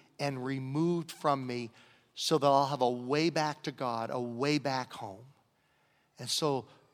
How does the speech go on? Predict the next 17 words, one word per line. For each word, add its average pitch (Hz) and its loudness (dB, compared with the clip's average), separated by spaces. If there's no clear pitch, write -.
oh 160 8
God, 127 4
I'm 139 2
coming 131 -4
home 127 -6
today. 107 -10
I'm, 147 0
I'm 139 -2
running 143 -2
home 110 -8
into 143 -4
your 139 -4
arms. 107 -10
Right 147 4
here, 156 -2
right 143 -4
now, 104 -4